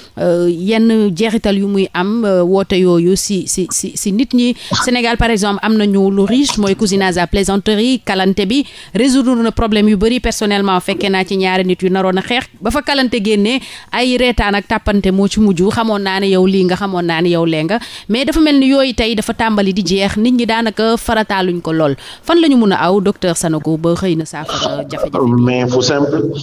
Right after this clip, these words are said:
Speaker 2: ci njàng ak njàngale, li nga wax nii, yow xam nga ko, man xam naa ko, parce que ñun,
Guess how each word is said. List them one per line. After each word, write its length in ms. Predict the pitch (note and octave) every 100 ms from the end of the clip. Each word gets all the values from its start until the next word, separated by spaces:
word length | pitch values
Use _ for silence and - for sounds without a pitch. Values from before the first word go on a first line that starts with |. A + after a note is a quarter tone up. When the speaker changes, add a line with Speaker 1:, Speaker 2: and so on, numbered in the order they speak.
| - - - -
Speaker 2:
ci 160 | C3 C3+
njàng 280 | C3+ C#3+ C#3
ak 120 | B2+
njàngale, 420 | B2+ B2 B2 B2+ - - - - - _ _ - _ _
li 80 | D3
nga 100 | F3
wax 180 | D#3+ C#3+
nii, 160 | C#3 - C#3+ D3 C#3+ C#3
yow 100 | C3+
xam 160 | D#3
nga 80 | D#3+
ko, 100 | D3+ D#3+
man 120 | C3+
xam 180 | C3+ B2+
naa 140 | A#2
ko, 100 | G#2 G2+
parce 140 | C3+
que 100 | D#3
ñun, 240 | D#3 D#3+